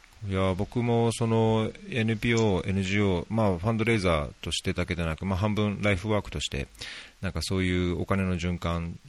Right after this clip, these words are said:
で、まあ、そこにどういうふうに関われるかっていうのは常々考えてる中で、なんかアメリカとかだと、あの、やっぱりそういう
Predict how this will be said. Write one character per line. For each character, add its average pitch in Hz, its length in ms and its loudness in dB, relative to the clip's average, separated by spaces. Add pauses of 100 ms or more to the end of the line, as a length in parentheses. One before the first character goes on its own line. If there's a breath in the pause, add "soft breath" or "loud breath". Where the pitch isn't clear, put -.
(120)
で、 92 100 -8
ま 82 80 -2
あ、 - 20 -4
そ 95 100 -6
こ 90 120 -4
に 87 100 -2
ど 95 120 0
う 92 40 0
い 82 60 -2
う - 20 -4
ふ 76 60 -4
う 76 60 -6
に 69 200 -8 (100)
関 - 220 -8
わ 85 60 0
れ 80 100 -2
る 76 60 -8
か 69 140 -10
っ - 40 -10
て - 160 -14
い 76 40 -6
う - 20 -10
の 71 120 -6
は - 180 -8 (200)
常 98 140 -4
々 78 160 -4 (160)
考 87 260 -4
え 80 60 -2
て - 100 -12
る 71 120 -8
中 76 200 -6
で、 80 380 0 (360 loud breath)
な 131 120 -2
ん - 20 -4
か 107 120 4
ア 107 40 6
メ 127 100 4
リ 139 100 4
カ 135 280 6 (220)
と 131 80 2
か 117 80 4
だ 78 100 4
と、 87 440 2 (140)
あ 90 180 2
の、 87 380 0
や 92 80 2
っ - 40 -14
ぱ 120 120 -2
り 90 100 2
そ 98 200 0
う 98 80 2
い 92 680 2
う - 60 -8